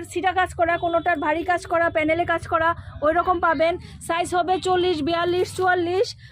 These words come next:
আরও ডিজাইন আছে, আরেকটু দেখেন, তারপর প্রাইসটা আপনাদের বলে দিব। খুব সীমিত প্রাইসে পাবেন। ভিডিওটা কেউ টেনে টেনে দেখবেন না, টেনে টেনে দেখলে অনেকেই মিস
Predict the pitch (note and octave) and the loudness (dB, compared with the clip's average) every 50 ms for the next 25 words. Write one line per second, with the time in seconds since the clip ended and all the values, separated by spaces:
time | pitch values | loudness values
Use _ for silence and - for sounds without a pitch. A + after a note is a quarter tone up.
0 | - - C#4+ F4+ F#4+ G4+ F#4 G4+ G4 E4+ G4 F#4+ F#4+ F#4+ F#4 - G4+ F4+ F4 F4 | -8 -4 -2 0 2 2 4 2 2 2 0 0 0 -2 -2 0 0 0 0 0
1 | G4 - - F#4+ D4 F4 E4+ E4 F#4+ F#4+ F#4+ E4+ F4+ E4+ E4+ - F#4+ E4 E4+ D#4+ | -2 -2 -2 0 0 0 0 2 0 -2 0 0 0 0 2 2 0 0 0 0
2 | D#4 - - F#4 F4 E4+ F4 F4+ D#4+ F#4 F4+ C#4 D#4+ E4+ F4+ F#4 F#4 E4+ D4 E4+ | -2 -2 0 0 0 2 2 2 2 2 2 2 2 2 2 2 0 0 4 4
3 | F4+ G#4 G#4 _ _ _ _ - - - - G4 G#4 G#4+ - - - G4 G4+ G#4+ | 4 2 2 _ _ _ _ -20 -8 -2 2 2 2 2 0 -2 -2 0 0 0
4 | G#4+ A4 G#4+ G4+ - F4+ F#4 E4 F#4 F#4 - F#4+ F4 E4 E4+ E4+ F4 E4+ C#4+ E4+ | 0 0 0 2 2 2 2 2 0 0 0 0 0 2 2 2 2 2 0 0
5 | D#4+ F#4+ G4 D4 G4 F#4+ F#4+ G4+ G4+ F#4+ - F#4+ F4 F#4 G4+ G4+ G#4 F#4+ G4 F#4+ | 0 0 0 0 -2 -2 0 -2 -2 0 0 0 0 0 0 -2 -2 -4 -2 0
6 | F4+ F#4 F4+ D4 D#4+ E4 E4 D#4+ E4+ F4+ G4+ - - - - - - - F#4+ G4 | 0 0 0 0 0 -2 0 2 0 0 0 -2 -6 -14 -18 -18 -6 -2 0 0
7 | G4+ G#4+ A4 - G#4+ G4+ G#4 F#4+ G4+ G#4 G4+ - G4 G4 F#4 F#4 F#4 F#4+ - G#4 | 2 2 2 2 2 2 2 2 0 0 0 0 0 2 2 2 0 0 0 2
8 | G4+ E4+ E4+ F4+ F4+ | 4 4 4 2 0